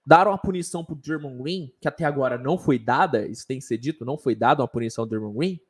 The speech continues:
a primeira atitude da diretoria do Golden State foi buscar a pessoa que vazou o vídeo. Não tô dizendo que não tem que buscar e não tem que achar quem vazou o vídeo, porque tem que achar. Claramente foi alguém da equipe.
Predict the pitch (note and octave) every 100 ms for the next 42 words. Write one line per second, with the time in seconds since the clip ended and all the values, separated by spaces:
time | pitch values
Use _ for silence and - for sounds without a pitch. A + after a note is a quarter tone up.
0 | _ _ _ _ _ _ - G#3 C4+ D#4
1 | - - A#3+ G#3+ G#3+ G#3+ G#3 G#3 G3 G3
2 | G3 G3 A3+ - G3+ A3+ - B3+ - -
3 | G3+ G#3+ A3 A3+ A3+ A3+ - _ _ _
4 | _ _ _ _ _ - C#3+ A3 A3 -
5 | - G3 G3 A3 A3 - G#3 A3 G3 -
6 | F#3 - E3+ G3+ G3 D#3+ E3 F3+ C#3+ D3+
7 | A#2+ G#2+ - _ _ _ _ _ _ _
8 | _ _ _ _ _ _ - A#3 F#4+ C#4+
9 | C#4+ C4+ C4+ B3+ B3 B3+ G3+ A#3 - -
10 | E3 E3+ D3 - _ E3 F3+ F#3 F#3 F#3+
11 | F3 - E3+ E3+ E3+ D#3 D#3 D3+ D3 C3
12 | C3+ A2 C4 F4+ - B3+ B3+ C#4 C#4 G#3
13 | E3 - - G#3+ A3 F#3 - A#3 A3 E3
14 | E3 G3+ A3+ G#3 C#4 - G3 - -